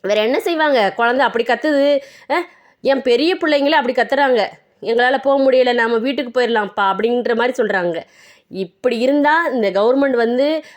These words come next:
ஆ, பார்த்து அதுக்கு ஒரு நடவடிக்கை எடுத்தீங்கன்னா நல்லா இருக்கும். ஃபஸ்ட்டு ஏன் எல்லா கோயில்களும் இருக்க தான் செய்றாங்க, ஏன் மருதம் இது, ஆ, அதுக்கு அடுத்த நாள் வந்து போத்தான் செஞ்சாங்க. ஆ,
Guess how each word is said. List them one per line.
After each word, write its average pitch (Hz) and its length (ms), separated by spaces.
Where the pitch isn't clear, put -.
ஆ, 185 120
பார்த்து 233 560
அதுக்கு 247 260
ஒரு 220 100
நடவடிக்கை 240 560
எடுத்தீங்கன்னா 233 600
நல்லா 226 320
இருக்கும். 190 340
ஃபஸ்ட்டு 233 460
ஏன் 262 400
எல்லா 226 260
கோயில்களும் 285 420
இருக்க 254 180
தான் 285 160
செய்றாங்க, 214 540
ஏன் 254 200
மருதம் 247 540
இது, 240 440
ஆ, 226 340
அதுக்கு 233 260
அடுத்த 247 220
நாள் 262 200
வந்து 240 480
போத்தான் 254 320
செஞ்சாங்க. 190 480
ஆ, 190 240